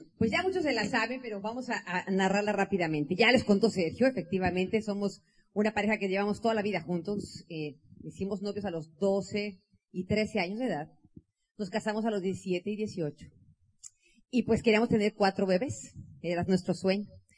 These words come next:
Nos tuvimos a las dos primeras y pues ya nos dimos cuenta que,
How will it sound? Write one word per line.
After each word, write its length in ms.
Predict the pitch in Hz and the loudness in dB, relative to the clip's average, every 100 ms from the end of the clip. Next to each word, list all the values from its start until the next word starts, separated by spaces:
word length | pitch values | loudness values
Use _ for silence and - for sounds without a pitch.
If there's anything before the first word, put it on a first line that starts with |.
| _ | _
Nos 120 | 202 | -2
tuvimos 200 | 208 233 | 2 4
a 60 | 240 | 4
las 100 | 214 | 2
dos 140 | 226 | 0
primeras 720 | - 247 240 247 285 302 - _ _ 254 - | -4 0 2 2 2 -4 -18 _ _ -14 -6
y 100 | 190 | -2
pues 360 | 185 - - _ _ _ _ _ - 135 | -2 -4 -14 _ _ _ _ _ -20 -12
ya 220 | - 190 | 0 0
nos 120 | 226 190 | 2 0
dimos 180 | 196 | 0
cuenta 340 | 156 214 196 214 | 0 -2 0 -4
que, 280 | - 190 | 0 0